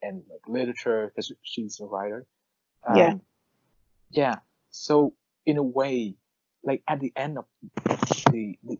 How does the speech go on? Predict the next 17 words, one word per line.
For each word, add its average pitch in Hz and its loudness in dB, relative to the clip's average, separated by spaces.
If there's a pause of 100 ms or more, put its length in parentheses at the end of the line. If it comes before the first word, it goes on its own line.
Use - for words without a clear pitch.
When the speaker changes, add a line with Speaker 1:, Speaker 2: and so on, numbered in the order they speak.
(120)
Speaker 1:
the, 110 -6 (260)
the 113 -6
book, 120 2 (120)
she - -4
kind 113 -8
of, 110 -6 (420)
she - -4 (140)
put 113 -2
it, 113 -4 (1300)
um, 104 0
some-, 107 -12 (560)
something 104 -10
like 98 -8 (1700)
her 131 -2
dad 135 -2
basically 113 -6 (1700)
pays 120 0